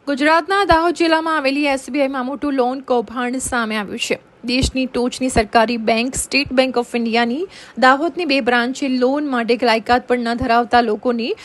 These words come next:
રૂપિયા પાંચ પોઇન્ટ પચાસ કરોડની લોન ફાળવી હોવાનો ખુલાસો થયો હતો. બેંકના ઓડિટ રિપોર્ટમાં ખુલાસો થતાં બ્રાન્ચ મેનેજરે નોંધાવેલી પોલીસ ફરિયાદના આધારે પૂર્વ બેંક મેનેજર સહિત અઢાર લોકોની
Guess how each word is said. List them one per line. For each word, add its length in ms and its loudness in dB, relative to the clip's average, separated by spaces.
રૂપિયા 400 0
પાંચ 260 0
પોઇન્ટ 200 -4
પચાસ 400 -2
કરોડની 380 0
લોન 260 -4
ફાળવી 320 0
હોવાનો 320 -4
ખુલાસો 460 0
થયો 180 -6
હતો. 200 -2
બેંકના 320 -2
ઓડિટ 300 -4
રિપોર્ટમાં 580 -2
ખુલાસો 420 0
થતાં 320 0
બ્રાન્ચ 400 2
મેનેજરે 460 2
નોંધાવેલી 500 0
પોલીસ 320 -2
ફરિયાદના 480 2
આધારે 340 0
પૂર્વ 320 2
બેંક 220 -6
મેનેજર 420 0
સહિત 420 0
અઢાર 300 4
લોકોની 340 -2